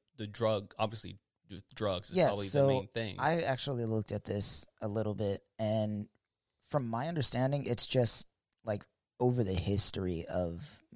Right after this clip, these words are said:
Speaker 2: music, not just a recent modern
Speaker 1: Mm.
Speaker 2: thing, but, like, musicians have always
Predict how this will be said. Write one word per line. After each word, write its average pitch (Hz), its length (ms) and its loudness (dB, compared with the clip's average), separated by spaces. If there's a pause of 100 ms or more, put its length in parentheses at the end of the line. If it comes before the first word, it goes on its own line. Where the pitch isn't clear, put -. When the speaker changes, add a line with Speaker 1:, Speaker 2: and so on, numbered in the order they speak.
(140)
Speaker 2:
music, 87 480 -8 (140)
not 107 260 -4
just 107 380 0
a 95 80 -4
recent 98 600 -4
modern 104 720 -2 (220)
Speaker 1:
Mm. 110 300 -6 (100)
Speaker 2:
thing, 120 300 -2
but, 101 160 -4
like, 95 240 -6
musicians 104 540 -2
have 98 120 -4
always 95 560 -4